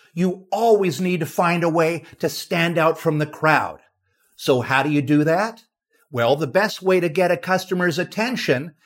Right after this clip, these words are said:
is to appeal to their emotions. If you appeal to their emotions, you can always trigger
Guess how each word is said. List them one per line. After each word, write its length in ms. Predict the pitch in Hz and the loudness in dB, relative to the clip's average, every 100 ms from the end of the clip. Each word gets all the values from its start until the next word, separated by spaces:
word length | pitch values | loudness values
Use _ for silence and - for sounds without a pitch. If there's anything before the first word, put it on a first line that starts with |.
| _ _ | _ _
is 200 | 170 160 | -2 -2
to 220 | - 180 | -2 0
appeal 680 | 180 180 - 220 180 165 180 - _ | 0 -2 -4 0 4 2 0 -14 _
to 140 | 175 | -4
their 320 | 165 175 175 170 | 0 2 0 -2
emotions. 1040 | 175 170 180 196 - - 123 - - - _ _ _ _ _ | -2 0 2 2 0 -4 -8 -10 -20 -20 _ _ _ _ _
If 160 | 165 147 | -2 2
you 120 | 180 | 2
appeal 360 | 180 196 220 233 | 2 0 -2 2
to 120 | 220 | 2
their 220 | 196 190 | 4 0
emotions, 680 | 185 208 247 - 170 151 143 | 0 2 2 2 -2 -2 -2
you 140 | 165 | -4
can 180 | - 180 - | -4 -8 -8
always 560 | 196 233 220 175 160 | -4 2 2 2 -2
trigger 580 | - - 226 170 156 160 | -6 0 0 2 0 0